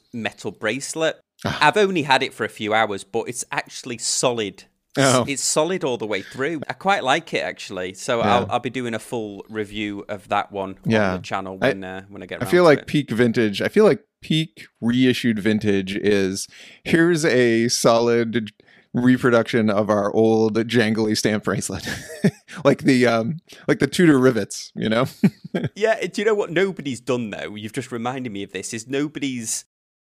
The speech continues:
Speaker 1: gone to the extent of maybe filing down the case and then painting on, like, brass underneath.
Speaker 2: <laughs> Right,
Speaker 1: The old
Speaker 2: yeah, yeah.
Speaker 1: cases were just
Speaker 2: Right, yeah, just, right, corroded brass or whatever. Like, take the, take a, uh, yeah. Did it, they,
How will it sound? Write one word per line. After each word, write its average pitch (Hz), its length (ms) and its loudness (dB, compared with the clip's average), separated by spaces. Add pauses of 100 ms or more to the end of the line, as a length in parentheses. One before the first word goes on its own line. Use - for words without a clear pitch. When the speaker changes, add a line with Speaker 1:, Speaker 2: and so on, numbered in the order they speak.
(100)
Speaker 1:
gone 123 320 2
to - 220 -6
the 110 520 -6
extent - 600 -2
of 104 340 -8 (120)
maybe 104 720 -6 (460)
filing 123 580 2
down 107 280 0
the 98 60 -8
case 117 420 -6
and 101 100 -6
then 98 140 -8
painting 101 420 -8
on, 98 140 -6
like, 95 300 -8
brass - 580 -2 (220)
underneath. 113 560 -8
Speaker 2:
<laughs> - 40 -20 (440)
Right, 185 300 4
Speaker 1:
The 139 40 4
old 131 80 2
Speaker 2:
yeah, 147 200 6
yeah. 127 80 2
Speaker 1:
cases 131 380 0
were 110 120 -6
just 110 260 -4
Speaker 2:
Right, 139 320 6 (140)
yeah, 120 260 4
just, 113 240 -4
right, 113 320 2
corroded 113 560 2
brass 107 500 0
or 110 120 2
whatever. 107 380 0
Like, 104 240 -2
take 110 200 0
the, 107 160 -2
take 110 320 -2
a, 104 240 -2
uh, 104 320 -2
yeah. 110 320 -2 (120)
Did 233 160 2
it, 415 100 0 (240)
they, 131 100 4